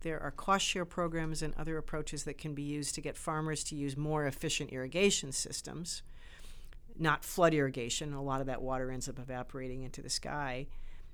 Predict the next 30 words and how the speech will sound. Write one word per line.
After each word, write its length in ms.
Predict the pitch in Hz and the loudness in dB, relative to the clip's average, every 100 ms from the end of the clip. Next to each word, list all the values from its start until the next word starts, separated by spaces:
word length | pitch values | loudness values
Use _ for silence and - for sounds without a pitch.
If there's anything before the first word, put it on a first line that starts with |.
| - - - - 233 | -16 -18 -14 2 6
And 120 | 233 | 6
also 280 | 262 269 294 | 8 6 8
getting 220 | 262 247 | 6 6
farmers 360 | 247 240 233 - | 8 8 8 6
to 120 | 196 | -2
plant 480 | - 220 220 170 - | 2 4 4 2 0
different 340 | 190 - - | 0 0 -2
crops. 560 | - 247 - - - - - - - - - - | 2 4 2 0 -2 -2 -6 -8 -8 -10 -10 -8
So 600 | - - 170 165 160 156 | 0 4 6 8 6 4
planting 460 | - 190 175 175 160 | 0 0 2 2 4
lentils 680 | 175 175 170 160 160 - - - | 4 2 0 -4 -2 -4 -4 -6
and 140 | 160 160 | -4 -2
other 440 | 170 170 170 160 160 | 0 2 4 4 2
less 340 | 160 156 - | 2 2 2
water 320 | 165 170 170 | 4 6 6
demanding 520 | 165 151 151 147 147 | 4 2 0 0 0
crops, 340 | 139 160 143 - | -2 -2 -4 -2
but 160 | 156 | -4
that 120 | 156 156 | 0 0
are 80 | |
still 300 | 147 - 175 | 0 2 2
valuable 800 | 160 156 151 156 151 143 139 143 - | 4 2 4 2 0 -2 -2 -4 -4
in 60 | |
the 60 | 147 | -2
marketplace, 840 | 147 175 180 - 175 170 - - - | 0 0 -2 -2 -2 0 -2 -4 -4
important 460 | 143 - 160 147 | -4 2 2 0
for 140 | - - | -4 -6
food 280 | - 165 | 0 0
security, 800 | - - - 156 147 143 139 143 | 0 -4 -4 -2 -2 -2 -4 -6
and, 280 | - 143 131 | -8 -8 -8